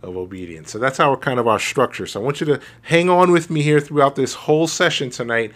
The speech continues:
um, 'cause I think when we, when we tie it all together, it will make sense to you and it will be a blessing to you. So let's answer the first thing, the priority of obedience. And I have a question for you. Who should you obey, right?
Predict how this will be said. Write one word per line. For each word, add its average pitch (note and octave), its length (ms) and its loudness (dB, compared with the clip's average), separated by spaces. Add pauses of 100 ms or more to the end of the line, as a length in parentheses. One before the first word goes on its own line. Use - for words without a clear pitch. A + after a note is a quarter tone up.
(320)
um, A2 500 -2 (360)
'cause A#2+ 140 -10
I A#2+ 60 0
think D3 260 -6
when C#3 140 -4
we, A#2+ 120 -2
when A2+ 260 -8
we A2 60 -10
tie C#3 340 -2
it C3+ 80 0
all B2 160 0
together, A2 720 -2 (340)
it G#2 140 -14
will G#2+ 160 -8
make A2 260 -8
sense A2 440 -8
to - 100 -14
you G2 100 -8
and G2 100 -10
it G2 80 -12
will G2+ 140 -8
be G2 160 -8
a F#2+ 60 -6
blessing F#2 480 -10
to - 160 -14
you. D#2 120 -14
So C#3 180 -6
let's C#4+ 260 -2
answer F3+ 280 0
the C3 120 -2
first B2 360 -6
thing, F#2+ 220 -14
the G2+ 100 -12
priority D#3+ 800 4 (300)
of A#2 160 -4
obedience. A#2+ 640 0
And D3 100 2
I G#3+ 100 8
have F#3+ 140 6
a D#3+ 60 4
question D3+ 420 2
for A#2 280 2
you. F2+ 280 -4 (800)
Who G#3 580 4 (220)
should D4 340 -2
you F3+ 220 0
obey, E3 560 2 (600)
right? E3 360 2